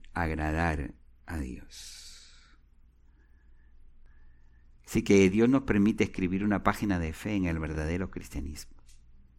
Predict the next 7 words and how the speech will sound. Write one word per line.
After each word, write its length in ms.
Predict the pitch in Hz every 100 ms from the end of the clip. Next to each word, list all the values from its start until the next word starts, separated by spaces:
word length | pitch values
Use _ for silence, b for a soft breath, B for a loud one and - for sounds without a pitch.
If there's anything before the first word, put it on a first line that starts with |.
| - - - - -
Y 80 | -
qué 120 | 101
bueno 280 | 107 127 131
que 100 | -
tú 180 | -
puedes 340 | 190 - 80 -
escribirla. 500 | - - - - -